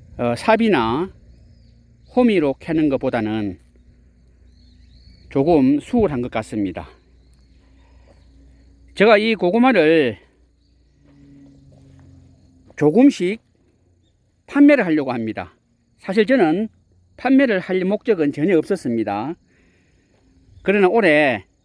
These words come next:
양이 조금 될 것 같아서 시중보다 이십 프로 정도 저렴한 가격에 몇 분에 한해서 판매하도록 하겠습니다.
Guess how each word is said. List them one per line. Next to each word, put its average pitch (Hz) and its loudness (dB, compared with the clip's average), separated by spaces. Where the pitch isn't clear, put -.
양이 185 2
조금 165 2
될 147 -4
것 190 -6
같아서 127 -4
시중보다 160 -2
이십 185 -2
프로 185 0
정도 131 0
저렴한 185 0
가격에 120 -2
몇 233 0
분에 269 2
한해서 127 -4
판매하도록 180 -2
하겠습니다. 117 -6